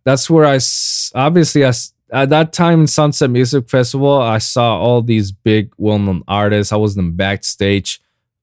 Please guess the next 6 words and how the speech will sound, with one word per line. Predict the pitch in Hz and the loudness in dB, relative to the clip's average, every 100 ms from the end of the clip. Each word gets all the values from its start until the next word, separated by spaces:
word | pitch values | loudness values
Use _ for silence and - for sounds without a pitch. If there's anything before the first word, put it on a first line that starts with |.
| _ | _
free | - - - 139 143 143 143 - _ - | -18 -14 -6 0 2 4 2 -2 _ -2
open | 123 120 113 110 | -2 0 -2 0
bar, | 92 87 92 95 - _ _ | 0 0 0 -2 -6 _ _
and | 120 123 123 110 104 104 _ _ _ _ _ _ _ | -2 0 2 0 -2 -6 _ _ _ _ _ _ _
free | _ - - 123 113 | _ -16 -4 0 0
food. | - 113 95 | 0 -2 -2